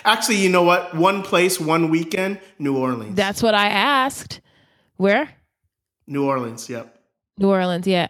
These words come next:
Speaker 2: Oh, yeah, that's a good one. That's
Speaker 1: And
Speaker 2: definitely
Speaker 1: not,
Speaker 2: a good
Speaker 1: not
Speaker 2: one. Uh,
Speaker 1: Bourbon Street, Garden District.
Speaker 2: No, yeah, or the Bywater, which we love. Uh, my
Speaker 1: Yeah.
Speaker 2: favorite place to stay in New Orleans when we, when we go is the,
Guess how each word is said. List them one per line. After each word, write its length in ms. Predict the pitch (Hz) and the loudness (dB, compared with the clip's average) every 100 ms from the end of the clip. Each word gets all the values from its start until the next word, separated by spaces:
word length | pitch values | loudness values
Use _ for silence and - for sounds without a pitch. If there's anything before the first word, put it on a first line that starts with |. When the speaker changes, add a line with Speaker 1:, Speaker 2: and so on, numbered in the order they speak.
| - | -2
Speaker 2:
Oh, 280 | 226 240 | 0 2
yeah, 320 | 233 214 214 185 | 2 2 0 0
that's 240 | 180 196 | -2 -2
a 40 | |
good 200 | 190 202 - | 0 0 0
one. 220 | 165 170 | -4 -4
That's 220 | 180 175 180 | -4 0 2
Speaker 1:
And 200 | 180 180 | 2 2
Speaker 2:
definitely 40 | |
Speaker 1:
not, 140 | 202 220 | 0 0
Speaker 2:
a 100 | 156 | 0
good 60 | |
Speaker 1:
not 180 | 185 202 | 0 2
Speaker 2:
one. 60 | 185 | 2
Uh, 20 | |
Speaker 1:
Bourbon 360 | 185 185 180 - _ | 2 0 -4 -12 _
Street, 380 | 160 131 - - | -4 -4 -6 0
Garden 420 | 156 175 180 170 | 2 4 2 2
District. 480 | 156 151 - 131 202 | 0 -4 -6 -4 0
Speaker 2:
No, 640 | 226 214 208 190 185 180 - | 2 2 2 2 2 0 0
yeah, 460 | 208 196 190 175 - | 0 2 2 0 2
or 340 | 262 277 247 | 2 4 2
the 100 | 196 | 0
Bywater, 640 | 196 190 190 165 160 160 | 0 2 2 0 0 -2
which 300 | 180 180 - | 0 -2 -2
we 140 | 185 180 | -2 0
love. 420 | 165 160 156 170 - | 2 2 0 -4 -4
Uh, 380 | 165 165 160 156 | 0 0 0 0
my 100 | 208 | 0
Speaker 1:
Yeah. 40 | |
Speaker 2:
favorite 260 | 247 349 269 | 2 2 0
place 240 | - 202 - | 0 -2 -2
to 100 | 175 | -6
stay 440 | - 170 156 156 | -2 0 0 0
in 100 | 170 | -2
New 80 | 165 | 0
Orleans 460 | 160 - 160 165 170 | 0 -2 -4 -4 -4
when 160 | 165 | -2
we, 200 | 165 165 - - | -2 -4 -8 -10
when 160 | 175 165 | -4 -2
we 100 | 170 | 0
go 460 | 175 160 165 156 - | 2 4 4 2 0
is 520 | 165 170 170 165 160 | 2 4 4 0 -4
the, 540 | 151 170 165 165 165 | 0 0 2 2 2